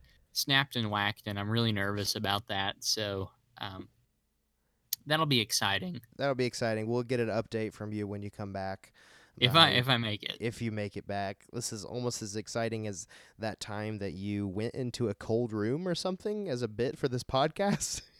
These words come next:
Speaker 1: Yeah,
Speaker 2: Do you
Speaker 1: I
Speaker 2: remember
Speaker 1: still
Speaker 2: that?
Speaker 1: wanna do that with you. I
Speaker 2: That was,
Speaker 1: still
Speaker 2: like,
Speaker 1: wanna
Speaker 2: an
Speaker 1: do
Speaker 2: early
Speaker 1: cryotherapy
Speaker 2: episode.
Speaker 1: with you. That was, like, episode two, dude.
Speaker 2: Yeah, and you were like,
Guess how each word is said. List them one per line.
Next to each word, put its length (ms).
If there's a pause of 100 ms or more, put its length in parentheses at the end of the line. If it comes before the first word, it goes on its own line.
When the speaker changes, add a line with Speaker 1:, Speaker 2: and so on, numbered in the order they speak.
(220)
Speaker 1:
Yeah, 400
Speaker 2:
Do 60
you 20
Speaker 1:
I 60
Speaker 2:
remember 80
Speaker 1:
still 240
Speaker 2:
that? 40
Speaker 1:
wanna 180
do 260
that 220
with 200
you. 280
I 140
Speaker 2:
That 40
was, 80
Speaker 1:
still 60
Speaker 2:
like, 80
Speaker 1:
wanna 140
Speaker 2:
an 40
Speaker 1:
do 100
Speaker 2:
early 300
Speaker 1:
cryotherapy 100
Speaker 2:
episode. 500
Speaker 1:
with 160
you. 260 (540)
That 100
was, 100
like, 140
episode 420
two, 480
dude. 480
Speaker 2:
Yeah, 240
and 140
you 100
were 80
like, 360